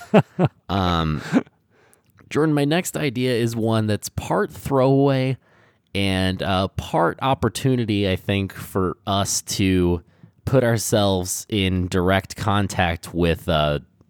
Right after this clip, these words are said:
Speaker 2: a stream of revenue for this podcast. Now, let,
Speaker 1: Okay.
Speaker 2: allow me to explain. Um, you know, Jordan, recently I, I bought it. I bought a new car. Uh, Dustin and I bought a new S U V.
Speaker 1: Yes.
Speaker 2: Uh,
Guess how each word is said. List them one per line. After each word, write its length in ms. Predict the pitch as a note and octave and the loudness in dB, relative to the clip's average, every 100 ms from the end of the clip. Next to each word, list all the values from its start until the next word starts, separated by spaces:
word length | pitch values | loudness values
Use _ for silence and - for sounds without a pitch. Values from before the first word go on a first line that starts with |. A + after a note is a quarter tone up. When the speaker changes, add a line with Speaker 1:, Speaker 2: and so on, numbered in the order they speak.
| _ G2 | _ -4
Speaker 2:
a 80 | |
stream 500 | F#2+ - - G2 F#2+ | -2 -4 0 2 2
of 140 | D#2 D#2+ | 0 0
revenue 500 | E2 F2 E2+ C2 B1+ | 0 2 0 -2 -4
for 140 | A#1+ | -2
this 160 | C#2 C2+ | -2 -2
podcast. 760 | G2 C2 A#1+ A#1 G1+ - - | -2 -2 -2 -4 -4 -6 -6
Now, 220 | F2+ D#2+ | -2 0
let, 200 | D#3 C#3 | 2 0
Speaker 1:
Okay. 80 | F2+ G#2 | 0 0
Speaker 2:
allow 240 | G#2+ G2+ | 2 2
me 80 | E2+ | 2
to 120 | C#2+ | 0
explain. 460 | C2 - C#2 A#1+ - - - - - - - | -2 -4 -4 -4 -10 -18 -20 -20 -20 -16 -4
Um, 520 | D#2 D2+ C#2+ C2+ A#1+ - _ - _ _ _ _ _ _ _ - - | 0 2 0 -2 -6 -10 _ -20 _ _ _ _ _ _ _ -20 0
you 100 | G#2 | 2
know, 60 | F2+ | 4
Jordan, 280 | G2+ G2 | 4 2
recently 540 | G2 C3+ D3 G2 G#2+ F#2+ | 2 2 2 0 0 2
I, 140 | F#2+ E2+ - | 0 -2 -2
I 100 | F2 | 0
bought 320 | F#2+ G2 G2 | 2 2 2
it. 200 | D#2+ - | -2 -2
I 80 | F2+ | -4
bought 240 | E2+ G2 A2+ | 0 2 2
a 40 | |
new 140 | F#2+ | 2
car. 460 | F2 - D#2+ E2+ E2+ - | 0 0 2 2 0 -2
Uh, 140 | E2 | -4
Dustin 340 | D#2+ E2 - F2+ | 0 -2 0 -2
and 100 | E2+ | -2
I 160 | D2 | -4
bought 240 | D#2 D#2+ E2+ | -2 0 0
a 40 | |
new 180 | E2 C#2+ | 0 0
S 220 | E2 - | -2 0
U 100 | F2 | -2
V. 360 | D#2 D#2+ F2 G#2 | 0 0 0 -2
Speaker 1:
Yes. 400 | G#2+ G#2+ - - - | -2 -4 -4 -8 -6
Speaker 2:
Uh, 180 | - | -4